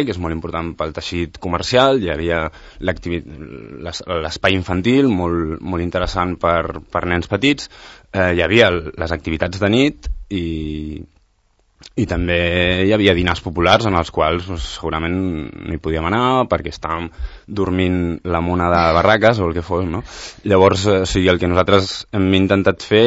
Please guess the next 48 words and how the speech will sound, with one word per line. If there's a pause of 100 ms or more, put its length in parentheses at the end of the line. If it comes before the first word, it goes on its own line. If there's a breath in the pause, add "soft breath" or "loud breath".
és, (400 loud breath)
en
una,
en
un
lloc
supercèntric, (100)
eh,
del
poble,
com
és
la
plaça
Pep
Ventura, (480 loud breath)
intentar,
eh,
fer
durant
tot
el
dia
coses,
durant
tot
el
dia,
en
la
mesura
de
les
nostres
possibilitats.
Doncs
farem
dinars,
farem, (480 loud breath)
mm,
vermuts, (120)
farem
tarda
de
jocs,
farem
xerrades,
eh,